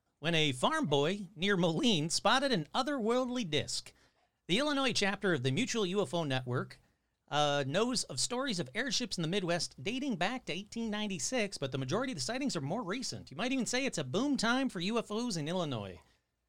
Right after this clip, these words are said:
During the past year alone, someone in Spring Grove reported a large flying Tic Tac-like craft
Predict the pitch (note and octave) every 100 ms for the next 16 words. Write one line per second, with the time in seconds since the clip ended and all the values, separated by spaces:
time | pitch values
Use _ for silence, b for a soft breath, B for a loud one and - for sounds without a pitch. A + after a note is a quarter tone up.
0 | _ _ F3+ G#3 C3 G#3+ C#3+ F#3+ F#3 C#3
1 | B2 C3 - A3+ A#3+ C#3+ - A#3 C#4 G3+
2 | E3+ C#3 D3 C3 E3+ G3 D3 B2 C#3 A3+
3 | G#3 F3 F#3 F#3+ C3 A3+ - A3+ A3 F#3+
4 | G#3+ G3+ - C#3+ C3+ -